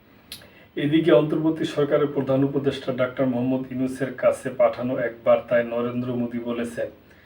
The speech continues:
"বাংলাদেশের জাতীয় দিবস উপলক্ষে আমি আপনাকে এবং বাংলাদেশের জনগণকে শুভেচ্ছা জানাচ্ছি। এই দিনটি আমাদের ভাগ করা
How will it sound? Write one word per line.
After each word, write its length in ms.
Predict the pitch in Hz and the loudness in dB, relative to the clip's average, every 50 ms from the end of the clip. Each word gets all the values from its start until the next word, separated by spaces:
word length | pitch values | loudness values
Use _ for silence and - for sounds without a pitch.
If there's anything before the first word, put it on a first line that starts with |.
| - - - - _ - | -20 -20 -20 -20 _ -4
"বাংলাদেশের 680 | 120 123 120 127 135 135 127 131 117 - - 135 127 127 | 2 2 4 4 4 2 2 0 -2 -2 -2 -2 -2 0
জাতীয় 340 | 131 131 123 - - 139 139 | 0 0 0 0 0 0 0
দিবস 420 | 135 135 131 127 131 120 - - | 2 0 0 0 0 -2 -4 -6
উপলক্ষে 480 | 139 123 - 135 127 131 127 - - 151 | -8 -4 -4 -2 -2 -4 -6 -4 0 2
আমি 260 | 156 123 123 120 120 | 2 2 2 0 0
আপনাকে 520 | 117 113 - - 127 123 123 120 - - 120 | 0 0 0 -2 -2 -2 -2 -2 -4 -4 -4
এবং 320 | 117 117 120 123 123 - - - - _ _ _ _ - - - _ _ _ _ _ _ - | -4 -2 -2 -4 -4 -6 -8 -12 -20 _ _ _ _ -20 -20 -20 _ _ _ _ _ _ 2
বাংলাদেশের 680 | - 123 123 127 127 127 127 127 - - 131 117 117 - | 2 4 4 4 2 2 0 -2 -4 -4 -6 -6 -6 -4
জনগণকে 540 | 131 127 127 131 123 120 127 123 120 123 - | -2 0 0 0 0 0 -2 -2 -2 -4 -6
শুভেচ্ছা 560 | - - - 120 127 123 - - - 127 120 | -6 -6 -6 -6 -6 -8 -8 -4 -2 -2 0
জানাচ্ছি। 680 | 120 123 120 120 117 113 - - - - - 131 - - - - _ _ _ _ _ _ _ _ _ - _ _ _ _ _ | 2 4 4 4 2 0 -4 -8 -14 -12 -10 -10 -10 -10 -14 -20 _ _ _ _ _ _ _ _ _ -20 _ _ _ _ _
এই 400 | 143 139 139 143 147 147 147 180 - - - _ _ _ _ _ _ - _ - 123 120 | 4 4 4 4 4 0 -4 -8 -10 -12 -18 _ _ _ _ _ _ -20 _ -14 2 6
দিনটি 380 | 135 139 139 135 135 143 143 | 6 8 8 6 6 6 6
আমাদের 560 | 135 123 127 127 123 123 127 127 127 - - - - - | 6 6 6 4 2 2 0 0 -2 -2 -6 -10 -10 -8
ভাগ 180 | - 113 117 - - - | -6 -6 -6 -8 -10 -2
করা 420 | - 131 127 123 120 123 - - | 0 4 6 6 6 4 4 0